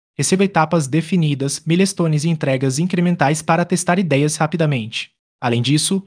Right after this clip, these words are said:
ganha suporte contínuo após o lançamento, mantendo a solução estável, segura e alinhada com as necessidades da equipe. A parceria certa transforma a tecnologia em vantagem competitiva, sem promessas vagas. A comunicação se facilita com o time local,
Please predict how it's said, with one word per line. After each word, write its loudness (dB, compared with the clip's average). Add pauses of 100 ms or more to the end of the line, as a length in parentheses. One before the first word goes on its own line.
ganha 4
suporte 0
contínuo 2
após 2
o 4
lançamento, 2 (240)
mantendo 4
a 4
solução 2
estável, 0 (160)
segura 2
e 4
alinhada 4
com 0
as 4
necessidades 2
da 2
equipe. -4 (300)
A -4
parceria 0
certa -2
transforma 0
a -2
tecnologia 0
em 2
vantagem 0
competitiva, -2
sem 0
promessas -2
vagas. -6 (340)
A -6
comunicação 0
se -2
facilita -2
com -2
o 0
time -2
local, -2